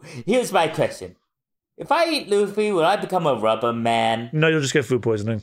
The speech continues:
Speaker 1: <laughs> I don't have a catchphrase to One Piece. Unusual people, friend and foe alike.
Speaker 2: Unusual people, reader and author alike. Nah, the author's totally normal.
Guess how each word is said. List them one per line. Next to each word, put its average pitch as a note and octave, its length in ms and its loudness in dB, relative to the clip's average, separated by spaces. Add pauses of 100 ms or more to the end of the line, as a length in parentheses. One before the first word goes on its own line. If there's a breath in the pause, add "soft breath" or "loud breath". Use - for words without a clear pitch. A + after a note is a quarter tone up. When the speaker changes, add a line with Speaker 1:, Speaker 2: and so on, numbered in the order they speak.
(140)
Speaker 1:
<laughs> - 160 -10
I - 1600 -6
don't G3 220 2
have D#3 40 -2
a C#3 60 2
catchphrase C#3+ 520 -2
to A2+ 100 -2
One A#2+ 160 -2
Piece. - 400 -20 (360)
Unusual C#3 840 0
people, F2+ 500 -6 (320)
friend G3 540 0
and E3+ 260 0
foe D3+ 300 4
alike. A2 600 -2 (200)
Speaker 2:
Unusual F3 560 2
people, F#3+ 380 2
reader E3+ 320 2
and F3+ 80 2
author G3 300 2
alike. A2 320 2
Nah, E3 340 4
the D3 180 4
author's A3+ 280 2
totally E3+ 300 4
normal. D3+ 460 2